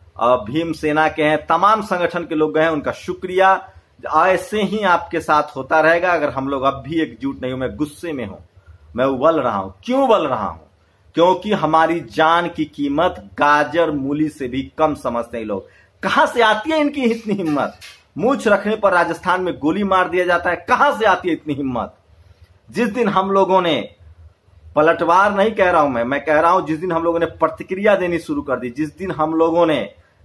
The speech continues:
डेमोक्रेटिक तरीके से सड़कों पर संघर्ष करना शुरू कर दिया, हमारी संख्या इतनी है, हमारे अंदर इतना आत्मबल है, हम लोगों के साथ संविधान है, इनकी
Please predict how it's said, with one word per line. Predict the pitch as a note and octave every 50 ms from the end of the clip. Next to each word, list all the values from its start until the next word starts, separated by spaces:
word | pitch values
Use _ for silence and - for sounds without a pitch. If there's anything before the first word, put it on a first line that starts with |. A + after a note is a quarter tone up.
| - G2+
डेमोक्रेटिक | D#3 D#3+ E3 E3+ F3 - F#3 F#3+ F#3 F#3+ A3+ G#3 - -
तरीके | F3+ E3 E3+ E3+ E3+ D#3+
से | E3 - C3+ B2+
सड़कों | - - D3+ C#3+ C#3+ F3 E3
पर | E3 - D3+
संघर्ष | - - D3+ D3 C#3 - E3+ F#3 E3 -
करना | - D3+ C#3 C3+ C#3 C3
शुरू | - - C3 B2+
कर | - B2+ B2
दिया, | G#2+ B2 C3 D3+ F3+ F#3+ F#3 - - - - - - _ -
हमारी | A#2+ C3 C#3 C#3+ D3 D3 D3+
संख्या | D3 - - D#3+ D#3+ E3+ D#3+ - G3 F#3
इतनी | F3 D#3+ D3+ - D3 C3 B2+ B2
है, | A#2+ A2 F#2 E2+ D#2+ - _ _ _ - - -
हमारे | B2+ C3+ C#3+ D3+ D#3 E3 E3+
अंदर | E3+ E3 E3 E3
इतना | D#3 - F3 F3+
आत्मबल | F3 F3 E3+ E3+ - E3 E3 F#3 F#3+ E3+
है, | C3+ C#3+ A2 G2+ F2+ E2 - - _ _ - -
हम | B2+ C#3 D3
लोगों | D#3+ E3 D3+
के | - -
साथ | - E3 D#3+
संविधान | D#3+ - D#3+ D3+ D#3 D3+ D#3 D3 F3+ F#3+ F#3 F3+ E3+
है, | E3 D#3 D#3
इनकी | D#3 D#3 D3+ - F3+